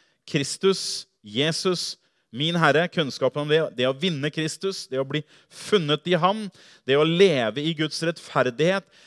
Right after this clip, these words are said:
leve i dette å kjenne ham og kraften av hans oppstandelse, samfunnet med hans lidelser og nå fram til oppstandelsen." For Paulus så var det en oppskrift som gjorde at, eh, du kan bringe meg hva som helst, men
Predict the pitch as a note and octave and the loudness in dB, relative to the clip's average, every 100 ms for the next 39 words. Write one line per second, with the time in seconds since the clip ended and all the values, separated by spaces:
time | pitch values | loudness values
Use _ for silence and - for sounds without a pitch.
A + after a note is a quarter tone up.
0 | - C3 D#3+ F#3 C3+ A2 A2 E3 F#3 D#3 | -8 0 4 4 4 2 2 2 0 -2
1 | D#3+ D#3 D3 D3+ D#3 - C3+ C3 D3+ F#3+ | 2 2 2 0 0 -2 -2 -2 -2 0
2 | F3+ - - D#3+ - - D3+ D#3+ E3+ D3+ | -2 -2 -2 -4 -4 -6 -4 -2 -4 -6
3 | - C3+ C3+ D3 C#3+ F#3+ G3+ G3 _ _ | -4 -4 -4 -10 -6 -4 -4 -6 _ _
4 | _ _ - - G3+ C#3 - D3 D3 D#3+ | _ _ -6 4 4 4 -6 -6 -2 -2
5 | E3+ D#3+ C#3 A2+ C3 - E3+ A2 - C3 | -2 -2 -4 -2 -4 0 0 0 0 0
6 | D3 C3+ _ _ _ _ B2+ C3 A2 G2+ | 0 -4 _ _ _ _ -6 -4 -4 -6
7 | G#2 - A2+ G#2+ G2 - _ _ _ - | -10 -8 -4 -4 -6 -12 _ _ _ -16
8 | A2 - - F2 E2 F#2+ - F2 D2+ _ | -14 -12 -10 -10 -8 -12 -10 -12 -14 _
9 | _ _ _ _ _ C3 - D#3+ F3 F3 | _ _ _ _ _ -12 -2 -2 0 -2
10 | F#3 C#3+ D3 - - - - A2+ - - | 2 2 2 -4 -10 -10 -6 -6 -6 -10
11 | C3 G#2 G#2 G#2 B2 B2 - _ _ _ | -8 -6 -6 -2 -2 -2 -8 _ _ _
12 | _ _ _ _ A#2+ C3+ D#3 D3+ C#3 G#2 | _ _ _ _ -12 -4 -2 0 -2 -2
13 | G#2+ B2+ G2 - G#2+ G#2+ G#2+ - A#2 A2+ | -4 -2 -4 -4 -8 -10 -10 -10 -8 -8